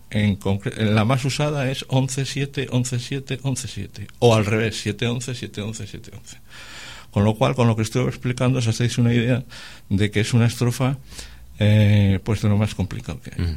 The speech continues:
Speaker 2: bueno, vamos a ver,
Speaker 1: Entonces,
Speaker 2: vamos a ver cómo queda.
Speaker 1: entonces, eh, la estrofa, yo lo que he tratado de es ponerme en el lugar del soneto, es decir, es el soneto el que habla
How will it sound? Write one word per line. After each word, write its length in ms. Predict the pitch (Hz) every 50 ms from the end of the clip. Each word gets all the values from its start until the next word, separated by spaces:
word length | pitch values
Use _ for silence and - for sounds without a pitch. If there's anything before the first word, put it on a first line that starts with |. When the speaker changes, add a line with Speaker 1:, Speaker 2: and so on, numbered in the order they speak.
| 71 92
Speaker 2:
bueno, 180 | 92 90 85
vamos 200 | 80 113 110 -
a 40 | 151
ver, 80 | 156 -
Speaker 1:
Entonces, 280 | - 120 98 - -
Speaker 2:
vamos 180 | 82 80 82 -
a 40 | 76
ver 100 | 76 -
cómo 140 | 107 117
queda. 100 | 120 127
Speaker 1:
entonces, 580 | 123 - 151 147 131 120 - 107 92 107 - - - - - - - - - - - - -
eh, 220 | - 107 101 101 101
la 120 | 95 104
estrofa, 560 | 104 - - - 180 175 - - 127 139 151 - 233 175
yo 180 | 120 110 120
lo 120 | 127 135 135
que 100 | 143 131
he 40 |
tratado 460 | 123 139 135 127 127 143 139 131 123 131
de 220 | 135 135 139 -
es 180 | - 131 123 127
ponerme 520 | - - 117 127 139 131 131 131 131 127
en 140 | 131 123 120
el 100 | 120 120
lugar 400 | 107 110 110 113 127 135 131 139 - - -
del 260 | 143 117 127 127 120
soneto, 480 | - - 123 123 143 139 123 - 113 110
es 80 | 117
decir, 240 | 113 113 - 123 113
es 140 | 117 - -
el 140 | 151 147 131
soneto 540 | - - 120 117 127 139 143 143 - 131 117
el 120 | 107 104
que 120 | - 117
habla 360 | 120 117 113 113 101 113 123